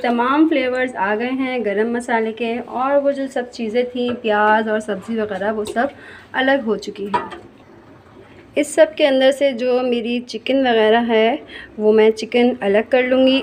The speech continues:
अभी ये बड़ी चिकन है, ये सब मैं इसको separate करने के बाद छुरी से या fork से इसको मैं बारीक कर लूँगी। तो मैंने इसलिए ये बड़ी-बड़ी ली थी, ताकि ये मुझे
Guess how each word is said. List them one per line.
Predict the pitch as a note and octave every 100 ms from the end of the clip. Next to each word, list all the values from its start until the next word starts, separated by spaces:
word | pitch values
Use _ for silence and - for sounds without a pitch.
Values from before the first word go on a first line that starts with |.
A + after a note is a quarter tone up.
| -
अभी | A#3 D4+
ये | D4 C#4+
बड़ी | A#3 A#3+ C#4
चिकन | - C#4+ C#4+
है, | C#4+ D4+ E4 - -
ये | A#3+
सब | B3+ B3
मैं | B3
इसको | A#3+ - B3
separate | B3 A#3 A3 - C4+ C#4+
करने | B3+ A3+ B3
के | B3+ B3+
बाद | G#3+ G3+ G#3 A3+
छुरी | - A#3+ B3 C4+
से | - A3 A3
या | G#3+ A3
fork | A3+ - A3+ C#4
से | - B3+ B3+
इसको | B3 A#3+ A3
मैं | A3 B3+ G4+ - - - - - A3
बारीक | A#3 A#3+ C#4+
कर | D4 C4
लूँगी। | A#3 A#3+ A#3 A#3 A#3+ - - - -
तो | G#3
मैंने | G3+ G#3 G#3+
इसलिए | A#3+ B3+ C#4
ये | D4 B3
बड़ी-बड़ी | A3 B3+ B3 C4
ली | B3 G#3+
थी, | G#3 - A3 E4 - - - - -
ताकि | G3+ G#3 A3+
ये | A#3 A#3 B3
मुझे | B3 G#3+ A3 A3